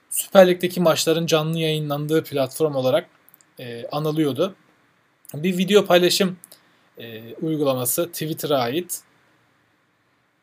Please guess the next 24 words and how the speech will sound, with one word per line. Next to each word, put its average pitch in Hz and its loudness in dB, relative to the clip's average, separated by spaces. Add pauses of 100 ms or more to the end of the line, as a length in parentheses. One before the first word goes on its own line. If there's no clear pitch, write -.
(140)
Kullanıyor 240 10
musunuz 240 2
bilmiyorum. 165 4 (580)
Ama 208 2
Twitter 233 -2 (280)
burada 202 2
şöyle 208 10
bir - -6
karar 202 10
almış. 175 2 (300)
İnsanlar 175 0
kullanmıyor 160 0 (380)
demek 151 0
oluyor 131 -2
sanırım 127 -4
bu 127 -6
da. 196 6 (300)
E, 123 -12 (1400)
ayrı 185 6
bir 196 0
uygulama 170 4
olarak 147 6
yaşatmak 160 0
yerine 131 -2